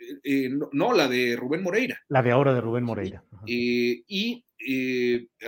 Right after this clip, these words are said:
Speaker 1: que además, bueno, pues esto ocurre después de aquel guiño presidencial de la segunda semana de junio, cuando el presidente López Obrador, eh, también le da un zape al Partido Verde y al P T, que están, eh, un poco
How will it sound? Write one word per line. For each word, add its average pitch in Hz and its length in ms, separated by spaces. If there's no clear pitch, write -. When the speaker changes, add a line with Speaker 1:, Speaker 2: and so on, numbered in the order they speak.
Speaker 1:
que 135 60
además, 139 260
bueno, 127 260
pues 104 140
esto 113 260
ocurre 143 440
después 120 400
de 135 80
aquel 131 260
guiño 139 380
presidencial 127 640
de 131 80
la 120 140
segunda 120 400
semana 123 420
de - 80
junio, 139 400
cuando 104 220
el 101 80
presidente 123 440
López 120 340
Obrador, 123 440
eh, 110 280
también 127 600
le 113 180
da 127 160
un 139 200
zape 135 600
al 104 360
Partido 131 480
Verde 127 340
y 117 120
al 110 200
P 139 240
T, 143 240
que - 100
están, 123 640
eh, 101 540
un 87 360
poco 117 800